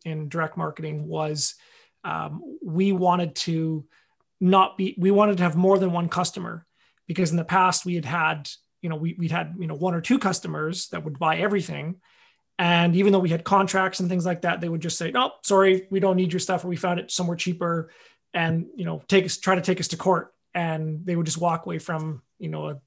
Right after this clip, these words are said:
you know, hundred thousand dollar contract or whatever, and we'd be screwed. So the, with, with the direct marketing came, you know, this trying to understand what, what our customers want and,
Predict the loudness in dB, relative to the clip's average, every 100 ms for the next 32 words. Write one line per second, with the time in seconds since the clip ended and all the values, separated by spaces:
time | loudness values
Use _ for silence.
0 | _ _ _ -14 -10 -6 -6 -4 -4 -4
1 | -6 -4 -4 -4 -6 -8 -8 -8 -6 -2
2 | 0 0 -2 -4 -2 -4 -6 _ _ -20
3 | -20 -20 -20 -2 6 8 6 2 -6 _
4 | 0 4 4 4 0 4 4 4 4 2
5 | 4 4 4 2 0 2 2 2 2 0
6 | -2 -4 -4 -4 -2 -4 -2 0 0 0
7 | -4 -4 -4 -4 -4 -6 -6 -6 -6 -10
8 | -6 -6 -4 -6 -4 0 2 2 -2 -4
9 | -6 -8